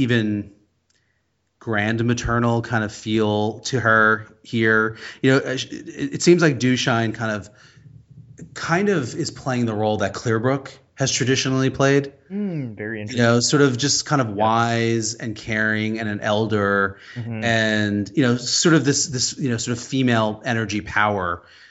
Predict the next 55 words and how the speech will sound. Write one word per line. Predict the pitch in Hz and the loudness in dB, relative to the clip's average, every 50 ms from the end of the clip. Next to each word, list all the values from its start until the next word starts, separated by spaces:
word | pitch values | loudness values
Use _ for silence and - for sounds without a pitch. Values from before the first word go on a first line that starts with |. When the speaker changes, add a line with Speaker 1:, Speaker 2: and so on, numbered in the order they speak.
| _ _ _ | _ _ _
Speaker 1:
um, | 101 101 98 95 92 92 90 92 104 107 | -4 -4 -2 -2 -2 -4 -4 -6 -8 -6
kind | - 127 110 104 | -4 -2 -2 -2
of | 110 | -2
thing, | - 107 95 92 92 | -4 -4 -4 -2 0
where | 110 120 117 | 0 0 2
you | 120 127 | 2 0
see, | 120 - 147 139 131 127 | 2 4 4 4 4 4
you | 147 151 | 2 0
know, | 117 | 0
you | 107 107 113 | 0 0 0
see | - - 139 131 127 123 120 120 120 - - _ _ _ _ | 0 0 2 2 4 2 2 0 -2 -10 -18 _ _ _ _
Scouter | - - - 120 107 101 107 107 107 104 | -4 -2 0 2 2 2 2 2 0 0
and | 82 104 101 | -2 -4 -8
Tyr | - - 117 110 104 95 92 87 90 92 92 - | -4 -2 0 2 2 2 2 2 0 -2 -4 -6
being | - 107 101 | -6 -4 -4
like, | 98 95 95 85 | -4 -6 -8 -6
"These | 101 101 92 | -8 -8 -6
dumb | 92 113 101 95 98 | -4 -4 -4 -4 -4
kids, | 95 - 107 101 101 98 98 92 87 92 - | -6 -4 -2 -2 -2 -2 -2 -4 -6 -4 -2
ugh, | 135 117 92 90 | -2 -2 -2 -4
I | 98 104 | -6 -6
can't | - - 117 113 | -2 -2 -2 0
believe | 107 104 104 104 90 | 0 0 0 0 0
we | 101 95 | 0 -2
had | 98 90 | -2 -4
to | - 80 | -4 -6
take | - 101 98 95 - | -4 -4 -4 -4 -2
them." | - 92 85 85 85 - - - - - - | -2 -2 -2 -2 -4 -8 -12 -14 -8 -2 4
And | 139 151 | 6 6
then | 156 156 | 8 8
we | 151 147 | 6 6
see, | 151 - 147 131 127 123 120 113 110 - - - _ _ _ _ _ _ | 6 4 2 2 4 4 2 0 -2 -6 -16 -20 _ _ _ _ _ _
um, | - 123 110 107 101 101 101 101 | -6 -4 -2 -2 -2 -2 -4 -6
you | 127 117 | -4 -4
know, | 104 101 | -4 -4
the, | 98 120 131 | -6 -4 0
maybe | 135 139 131 135 | 2 4 4 4
the | 123 123 | 4 2
feminine | 120 - 135 127 127 127 113 107 107 | 0 0 0 0 2 2 0 0 0
wisdom, | 101 110 113 113 - 107 98 98 | 0 0 0 0 -2 -4 -4 -4
if | 95 - - | -6 -6 -6
you | 98 92 | -6 -4
will, | 92 95 92 92 90 90 | -2 -2 0 0 0 0
and | 98 101 101 | 0 0 2
nurturing | 98 101 104 98 - 110 104 98 98 | 4 2 2 2 2 0 0 0 0
side | - - 107 92 92 92 | 0 0 2 2 2 0
of | 90 87 | -2 -4
things | - 101 92 90 90 92 90 87 - | -6 -6 -6 -6 -6 -6 -6 -6 -6
in, | - - 123 113 107 104 107 107 - - _ | -6 -2 -2 0 0 0 -2 -4 -8 -6 _
embodied | 143 120 110 113 107 107 107 107 95 | -2 0 2 4 4 4 2 0 0
in | 98 98 98 | -2 -4 -4
Dushine. | 95 98 98 95 - 101 90 87 87 87 87 87 | -4 -4 -4 -4 -6 -6 -6 -6 -6 -6 -8 -8
And | 104 - | -6 -6
she's | - 117 107 92 104 | -4 -4 -4 -2 -2
like, | 101 98 95 92 92 92 - _ | 0 0 0 -2 -2 -6 -12 _